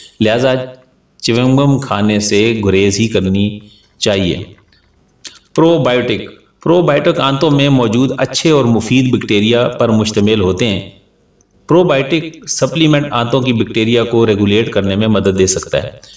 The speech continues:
जो गैस और पेट फूलने का बायस बन सकते हैं।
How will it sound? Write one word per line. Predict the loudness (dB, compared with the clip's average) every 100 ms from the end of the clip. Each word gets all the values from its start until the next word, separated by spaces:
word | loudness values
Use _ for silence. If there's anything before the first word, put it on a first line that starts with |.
| -6
जो | -2
गैस | 0 0 0
और | -2 0
पेट | -2 0
फूलने | -2 -2
का | 0
बायस | 0 0 0
बन | 0
सकते | -2 -4 -6
हैं। | -6 -8